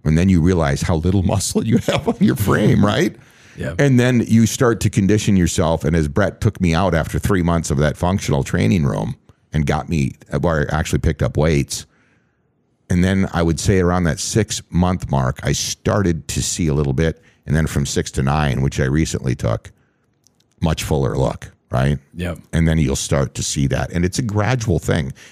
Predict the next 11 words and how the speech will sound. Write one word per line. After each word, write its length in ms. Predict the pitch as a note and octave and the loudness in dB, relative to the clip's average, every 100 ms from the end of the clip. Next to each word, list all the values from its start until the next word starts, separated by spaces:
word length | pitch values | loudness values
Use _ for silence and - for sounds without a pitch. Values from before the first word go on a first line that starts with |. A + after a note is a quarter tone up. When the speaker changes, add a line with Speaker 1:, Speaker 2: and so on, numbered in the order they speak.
| _ | _
Speaker 1:
Over 200 | - A2+ | -2 0
the 80 | F#2+ | 0
course 360 | - A2+ G#2+ - | 0 0 2 0
of 120 | E2+ | 0
the 60 | D2 | 0
past 340 | F2+ E2 - | 0 0 0
ten 200 | - E2 | 0 2
months, 320 | D#2 D#2+ D#2 | 2 0 0
I've 200 | D2 C#2 - | -2 -2 -6
probably 640 | - D#3 F#3 F#2 F#2 F2+ | -6 -2 0 0 2 0
gained 680 | C#2 D2 D2+ D#2+ F2+ F2+ | 0 0 0 2 0 0